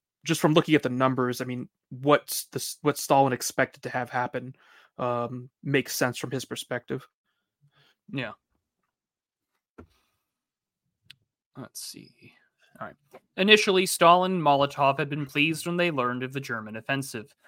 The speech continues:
Speaker 2: When Schellenberg shared the news, Molotov could scarcely conceal his delight, the ambassador reported to Berlin on May tenth. Stalin, Molotov,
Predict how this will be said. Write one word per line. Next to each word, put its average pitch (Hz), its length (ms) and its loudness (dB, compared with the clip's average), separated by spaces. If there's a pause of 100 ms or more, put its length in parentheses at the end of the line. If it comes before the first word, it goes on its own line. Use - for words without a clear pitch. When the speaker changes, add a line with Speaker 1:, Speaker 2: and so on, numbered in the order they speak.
(160)
Speaker 2:
When 156 160 -2
Schellenberg 156 640 4
shared 127 340 0
the 123 80 -8
news, 160 380 0
Molotov 147 580 4
could 143 200 -10
scarcely 185 580 0
conceal 135 760 -4
his 127 280 -8 (100)
delight, 139 480 0 (300)
the 143 160 0
ambassador 135 540 2
reported 131 420 -2
to - 60 -6
Berlin 165 440 -2
on 156 200 -2
May 120 160 -4
tenth. 120 440 -10 (360)
Stalin, 190 560 6
Molotov, 151 640 2